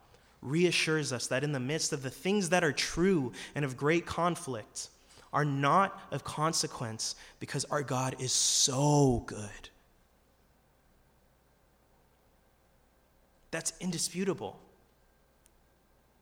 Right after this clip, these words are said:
And when Daniel was in the face of this man in linen, he realized how merciful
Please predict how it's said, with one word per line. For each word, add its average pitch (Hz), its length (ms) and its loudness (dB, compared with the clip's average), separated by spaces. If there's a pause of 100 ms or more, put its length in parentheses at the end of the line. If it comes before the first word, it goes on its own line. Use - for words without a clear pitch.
(640)
And 160 140 -2
when 160 180 0
Daniel 180 580 2 (180)
was 147 140 4
in 151 100 4
the 123 60 0
face - 760 0 (320)
of 131 240 0
this 165 200 0
man 151 320 -4
in 135 160 0
linen, 131 360 -2 (2500)
he 175 200 -4
realized 135 840 -2 (1200)
how 135 380 -2
merciful 123 720 -4